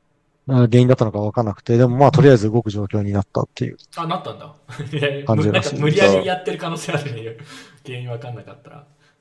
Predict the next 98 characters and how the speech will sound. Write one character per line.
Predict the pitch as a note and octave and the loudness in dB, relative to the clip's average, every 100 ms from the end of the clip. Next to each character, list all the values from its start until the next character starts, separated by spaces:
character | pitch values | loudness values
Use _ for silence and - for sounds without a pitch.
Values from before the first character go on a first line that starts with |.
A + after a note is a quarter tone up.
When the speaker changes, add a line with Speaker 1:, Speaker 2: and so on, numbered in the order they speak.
| _ _ - | _ _ -6
Speaker 1:
な | A3 | 0
ん | |
か | C3+ | 4
ロ | A#2+ | 6
ー | G#3+ | 6
ル | C4 | 6
バ | C#4+ | 0
ッ | |
ク | D#3 | 0
し | - | 2
た | |
の | C#3+ | 2
か | B2+ | 4
な | C#3 D#3 | 4 4
と | B2 | 2
最 | B2 | -2
初 | A#2 | -2
思 | C3 | 0
っ | |
た | C3 | 0
け | A2 | -2
ど、 | G#2+ | 0
そ | D#3 | 2
う | |
い | E3+ | 6
う | |
わ | F#3 | 6
け | C#3+ | 6
で | A2 | 4
も | A2 | 0
な | A2+ | -4
く | - | -2
て、 | A#2 A2 | -2 0
な | A2 | 0
ん | |
か、 | G#2 A2+ A#2 - _ _ - | -4 -8 -10 -16 _ _ 2
問 | C3+ F#3 | 6 8
題 | G3 | 8
が | C#3+ | 8
あ | D3 | 8
り | |
そ | E3 | 8
う | D#3+ | 6
な | |
と | A#2 | 6
こ | A#2+ | 2
ろ | A2+ | 2
を | |
丸 | G#2 A2+ | 2 2
ご | C3+ | 2
と、 | D3 C#3+ C#3+ - _ _ _ - | 4 4 4 -2 _ _ _ -10
な | C3+ | -8
ん | |
か | A#2 A2 | -6 -4
部 | A2+ | -2
分 | A2+ C#3 | 2 4
ロ | D3+ | 6
ー | C#3+ | 6
ル | |
バ | D3 | 6
ッ | D3+ | 0
ク | - | -2
し | |
た | - | -8
の | A2+ | -8
か | A#2 | -10
な、 | C3 | -12
な | - | -12
ん | |
か | A2 | -12
そ | - | -8
ん、 | A#2 - | -10 -8
わ | B2+ | -8
か | G#2+ | -6
ん | A2 | -6
な | A#2 | -4
い | |
け | C3 | -2
ど、 | C3 | -2
Speaker 2:
う | - | -4
ん。 | A#2 | -6
Speaker 1:
そ | - - B2+ | -2 4 8
う | |
い | C3 | 8
う | B2+ | 8
感 | C3 | 6
じ | B2 | 6
で | B2+ | 6
直 | C3+ | 6
し | - | 4
た | A#2 | 2
ん | |
じ | G#2+ | 2
ゃ | |
な | A2 | 0
い | |
か | - | -2
な。 | - | -8